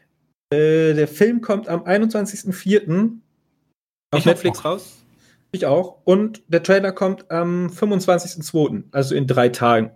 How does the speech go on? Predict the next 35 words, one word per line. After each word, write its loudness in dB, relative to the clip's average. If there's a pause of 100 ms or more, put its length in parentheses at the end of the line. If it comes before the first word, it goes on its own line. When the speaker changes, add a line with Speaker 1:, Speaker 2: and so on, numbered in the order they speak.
(920)
Speaker 1:
Ja, 4
Speaker 2:
Und -4
diese -4
Speaker 1:
wenn 0
der 0
Speaker 2:
Aufnahme. -6
Speaker 1:
Podcast -10
rauskam, -8
in, -8
in -6
zwei 0
Speaker 2:
Also 4
Speaker 1:
Tagen. 0
Speaker 2:
wahrscheinlich -2
in -4
zwei -8
Tagen, -10
ja. -12 (560)
Speaker 1:
Genau. -12 (880)
Ähm, 2 (1700)
genau, 4
und -4
die, -6 (220)
da, 2
worüber 2
wir 4
ein -4
bisschen -6
länger 2
sprechen -4
können -2
oder 4
vielleicht 2
auch -10
nicht, 0